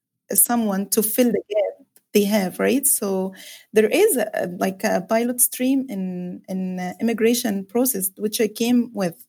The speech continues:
I didn't came the normal stream. I just came a pilot, which is get job offer first and then get the permanent residence. So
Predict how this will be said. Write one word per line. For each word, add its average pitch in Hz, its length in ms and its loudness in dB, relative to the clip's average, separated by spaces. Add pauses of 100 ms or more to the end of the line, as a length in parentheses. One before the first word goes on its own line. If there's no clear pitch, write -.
I 202 60 0
didn't 208 340 0
came 208 240 -4
the 190 80 -4
normal 226 320 0
stream. 233 300 0
I 208 80 -2
just 202 280 2
came 202 240 -2
a 185 60 -4
pilot, 247 380 2
which 214 240 -4
is 196 100 -4 (180)
get 240 220 2
job 240 180 2
offer 214 280 0
first 208 420 0
and 196 160 -8
then 214 240 2 (560)
get 220 160 6
the 208 80 4
permanent 190 500 -2
residence. 180 400 -2
So 208 220 2